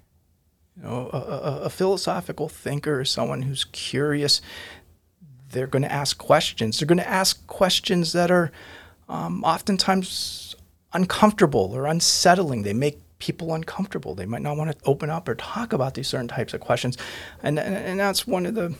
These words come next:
exciting things in a freshman philosophy class. Oftentimes, uh, we'll have an,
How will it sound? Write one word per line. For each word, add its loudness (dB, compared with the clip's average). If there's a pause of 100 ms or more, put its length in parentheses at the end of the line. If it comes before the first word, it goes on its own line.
(240)
exciting 4
things 2
in -2
a -4
freshman 2
philosophy 0
class. -6
Oftentimes, 0 (560)
uh, 0 (180)
we'll 6
have 4
an, 4